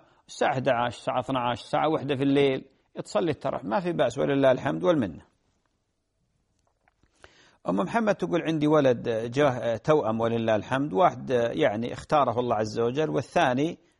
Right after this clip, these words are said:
تقول: "أنا قلت إذا طلع إن شاء الله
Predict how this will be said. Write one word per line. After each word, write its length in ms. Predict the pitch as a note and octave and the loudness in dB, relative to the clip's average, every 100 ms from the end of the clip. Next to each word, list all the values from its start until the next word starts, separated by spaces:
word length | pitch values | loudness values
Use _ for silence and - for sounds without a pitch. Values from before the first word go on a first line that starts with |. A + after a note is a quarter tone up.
| _ | _
تقول: 280 | G3 F#3+ F#3 | -4 -2 0
"أنا 260 | G3 F3 | 2 2
قلت 320 | D3+ C#3+ C#3+ D3 | 0 0 -2 -2
إذا 260 | D#3+ D3+ | -2 0
طلع 340 | D3 F3 D3 C3 | 2 2 2 -2
إن 60 | |
شاء 240 | C3+ - C#3 | -4 -2 -2
الله 380 | C#3 D3+ F3 | 0 2 2